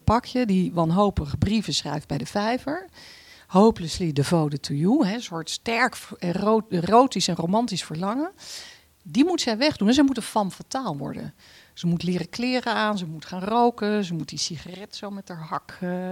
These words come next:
uitduwen. En dan moet die man achter haar aankomen. Dus zij moet veranderen. Zij moet een verandering doorgaan, wil ze aantrekkelijk zijn. En dat is toch, ehm,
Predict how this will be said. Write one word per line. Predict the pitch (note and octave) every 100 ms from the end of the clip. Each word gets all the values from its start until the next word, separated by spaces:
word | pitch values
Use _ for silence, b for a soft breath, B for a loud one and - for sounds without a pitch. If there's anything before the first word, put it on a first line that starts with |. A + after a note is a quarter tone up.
| G3+ - b b b b
uitduwen. | - F#3+ F#3+ F3 F#3+ F#3+
En | F#3
dan | F3+ E3+ - B B
moet | G#3+ G#3
die | G3+
man | G#3+ C#4+
achter | C4 G#3 G3
haar | E3+ A3 A3+
aankomen. | F#3 F3+ C#3+ C#3+ - - F#3 B B B B B B
Dus | G3 -
zij | - B3+ C4+
moet | A#3 G#3
veranderen. | - F#3 G#3 C3+ B2+ B2+ - - - B B B B
Zij | D#3 G#3+ C#4
moet | B3+ B3+
een | G3
verandering | - G#3+ C#4 B3+ G#3+
doorgaan, | G3 - G3+
wil | F#3+ F#3+
ze | -
aantrekkelijk | F3 F3+ G#3 G3+ - -
zijn. | - A2+ - D3 B B B B
En | - A3
dat | B3+ C4+
is | C4 -
toch, | F4+ - -
ehm, | - G#3 G#3 G3+ G#3 G3+ G3 G3 G3 F#3